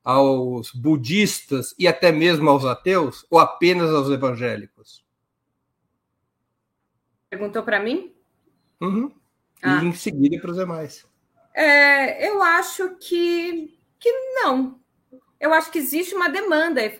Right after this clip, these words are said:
Speaker 2: porque assim, na, no abstrato, né, para-,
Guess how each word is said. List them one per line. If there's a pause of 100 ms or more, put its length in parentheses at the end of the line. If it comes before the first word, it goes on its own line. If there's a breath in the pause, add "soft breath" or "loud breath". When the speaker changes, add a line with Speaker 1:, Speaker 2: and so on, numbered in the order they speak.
Speaker 2:
porque
assim,
na,
no
abstrato, (300)
né,
para-,